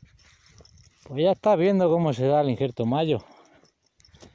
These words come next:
Pasa que, claro, pasa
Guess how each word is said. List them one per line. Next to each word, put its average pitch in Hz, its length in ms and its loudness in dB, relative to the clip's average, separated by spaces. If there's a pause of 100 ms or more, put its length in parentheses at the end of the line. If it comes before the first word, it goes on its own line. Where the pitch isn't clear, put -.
(240)
Pasa 139 320 -4
que, 156 160 -4
claro, 143 420 -2 (1000)
pasa 139 760 0